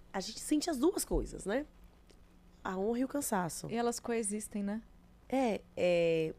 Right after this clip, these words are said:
Speaker 1: a nossa, nosso aprendizado emocional, ele disse muito pra gente que é uma coisa ou outra, né? E é uma coisa e outra, e outra, e mais outra,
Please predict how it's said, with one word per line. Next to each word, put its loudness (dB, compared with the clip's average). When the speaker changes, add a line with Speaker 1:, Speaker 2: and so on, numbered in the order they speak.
Speaker 1:
a 0
nossa, 0
nosso -2
aprendizado -2
emocional, -4
ele -2
disse -8
muito -4
pra -2
gente -4
que -10
é -4
uma -6
coisa -4
ou -4
outra, -6
né? -8
E 4
é 6
uma 2
coisa 0
e 4
outra, 2
e 6
outra, 6
e 12
mais 10
outra, 6